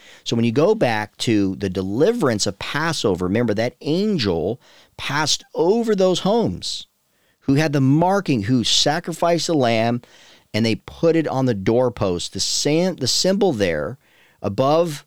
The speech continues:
the doorpost and on the side was the representation of the cross. And because I have Jesus Christ in my life, who lived and died for me,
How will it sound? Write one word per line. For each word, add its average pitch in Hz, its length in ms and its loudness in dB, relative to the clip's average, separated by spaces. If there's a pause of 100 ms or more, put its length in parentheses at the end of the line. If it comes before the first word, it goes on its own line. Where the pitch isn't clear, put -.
(120)
the 127 100 0
doorpost 120 560 2
and 104 100 -4
on 95 220 -2
the 92 60 -6
side 87 480 -2
was 90 180 -8
the 90 100 -8
representation 90 760 -4
of 73 60 -12
the 67 60 -16
cross. - 600 -10 (1120)
And 101 120 0
because 156 520 2
I 131 200 0
have 120 200 -2
Jesus 117 300 -2
Christ 107 320 -2
in 104 40 0
my 95 120 2
life, 92 520 -2 (1300)
who 120 120 2
lived 113 260 2
and 107 140 0
died 107 260 0
for 87 140 -4
me, 65 220 -8